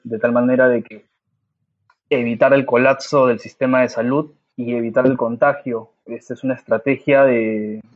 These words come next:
de, este, de suprimir este, este, esta expansión del nuevo virus,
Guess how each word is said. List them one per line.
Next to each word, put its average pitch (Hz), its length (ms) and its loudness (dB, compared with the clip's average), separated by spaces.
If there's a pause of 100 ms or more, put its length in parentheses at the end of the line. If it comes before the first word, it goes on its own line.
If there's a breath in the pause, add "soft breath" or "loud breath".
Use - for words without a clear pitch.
(340)
de, 120 300 -4
este, 113 400 -8
de 117 100 -2
suprimir 123 600 2
este, 117 580 0
este, 127 360 -4
esta - 200 -8
expansión 120 500 0
del 120 100 4
nuevo 123 220 4
virus, 131 320 2